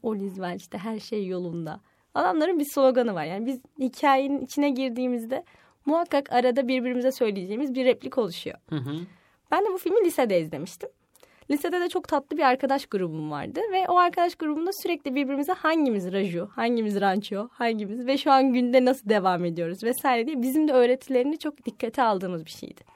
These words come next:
Speaker 1: Bizim için böyle çok kapsayıcı bir film. Ama sizin hani film okuru olarak baktığınızda ya da yazdığınız dönemlerde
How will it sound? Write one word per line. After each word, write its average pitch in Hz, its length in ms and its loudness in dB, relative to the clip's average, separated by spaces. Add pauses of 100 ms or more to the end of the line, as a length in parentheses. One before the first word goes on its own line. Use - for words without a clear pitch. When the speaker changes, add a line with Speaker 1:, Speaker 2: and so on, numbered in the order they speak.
(340)
Speaker 1:
Bizim 285 200 2
için 269 280 -2
böyle 220 200 0
çok - 280 -8
kapsayıcı 196 560 -4
bir 165 60 -12
film. - 200 -18 (520)
Ama 302 160 0 (220)
sizin 302 280 -2
hani 208 200 -2
film 269 400 -2
okuru 254 340 -2
olarak 185 420 0
baktığınızda 175 720 -6
ya 180 160 -4
da 190 60 0
yazdığınız 175 580 -4
dönemlerde 156 640 -6